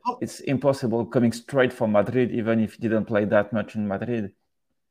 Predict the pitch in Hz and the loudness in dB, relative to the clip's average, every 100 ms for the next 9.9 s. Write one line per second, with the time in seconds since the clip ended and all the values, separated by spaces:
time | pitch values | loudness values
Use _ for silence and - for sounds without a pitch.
0 | _ _ - 131 113 117 113 131 117 107 | _ _ -2 0 0 0 2 4 4 0
1 | 104 123 110 95 - _ _ - 123 120 | -2 -4 -2 -4 -10 _ _ -2 2 4
2 | 123 123 123 120 120 104 110 131 113 110 | 4 4 4 4 2 2 0 0 -2 -4
3 | 107 95 107 104 104 101 104 - _ _ | -6 -4 -4 -2 -4 -4 -6 -8 _ _
4 | _ _ _ - 113 107 123 101 - 135 | _ _ _ -4 -2 0 -2 -4 -2 -2
5 | 110 117 98 101 - 107 98 95 - 120 | 2 4 4 2 -2 0 0 -2 -4 2
6 | 147 117 - 101 95 _ _ _ _ _ | 2 0 -4 -6 -6 _ _ _ _ _
7 | 104 104 98 127 117 - - _ _ _ | -4 -2 0 2 2 0 -16 _ _ _
8 | _ 92 - _ - - - 123 123 127 | _ -16 -16 _ -6 -4 0 2 2 0
9 | 127 120 120 - - - 113 - 80 | 0 0 0 -4 -4 -4 -4 -6 -10